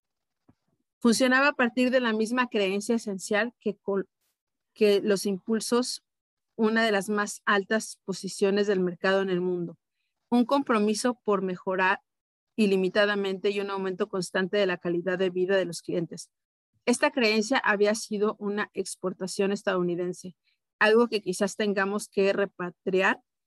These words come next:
para cambiar la dirección de nuestro futuro económico. Una de las creencias tóxicas que quizás esté destruyendo nuestra fortaleza económica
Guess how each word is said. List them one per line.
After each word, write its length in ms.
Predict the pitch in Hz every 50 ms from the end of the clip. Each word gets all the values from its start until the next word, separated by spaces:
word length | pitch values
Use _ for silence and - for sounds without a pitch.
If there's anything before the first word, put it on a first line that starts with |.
| _ _ _ _ _ _
para 260 | - 220 202 196 180
cambiar 340 | - 190 190 190 185 190 190
la 80 | 202 208
dirección 580 | 202 180 180 175 - - 202 190 202 226 220 -
de 200 | - 202 202 190
nuestro 300 | 180 180 175 - - 180
futuro 340 | - - 170 - 190 185 196
económico. 540 | 196 - 190 175 175 170 165 160 - _ _ _ _ _ _ _ _ _ _ _ _ _ _ _ _ _ _ _ _ _ _ _ _ _ _ _ _ -
Una 220 | 214 233 247 262
de 60 | 277
las 180 | 269 247 226 -
creencias 500 | - 208 196 202 202 - 226 226 - -
tóxicas 640 | - 208 196 - - - 202 - 208 214 226 - _ _ _ _ _ _ _ _ _ -
que 140 | - 214
quizás 280 | 220 214 190 - 233 226
esté 400 | 240 240 - - 226 220 220 208 -
destruyendo 720 | - 202 208 196 - - - 196 196 190 202 202 214 233
nuestra 300 | 226 214 190 - - 190
fortaleza 480 | - 190 196 - 196 190 196 196 - 226
económica 640 | 220 202 196 190 190 185 185 180 185 208 202 220 -